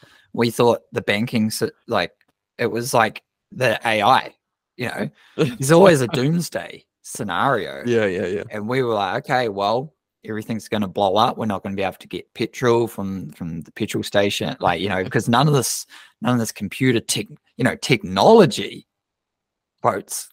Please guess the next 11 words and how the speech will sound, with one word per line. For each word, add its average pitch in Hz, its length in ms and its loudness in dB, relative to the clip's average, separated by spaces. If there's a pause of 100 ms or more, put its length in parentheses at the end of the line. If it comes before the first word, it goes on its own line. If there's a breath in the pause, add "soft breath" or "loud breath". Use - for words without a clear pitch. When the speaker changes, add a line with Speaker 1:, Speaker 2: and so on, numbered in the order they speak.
(120)
Speaker 1:
technology 107 1000 2
couldn't 95 280 -4
handle 139 540 -2
it. - 100 -10 (140)
You 101 100 -12
know, 104 200 0
those, 113 380 2 (760 soft breath)
those 110 220 -2
new 113 340 2
MacBooks 104 760 -2
with 101 140 -10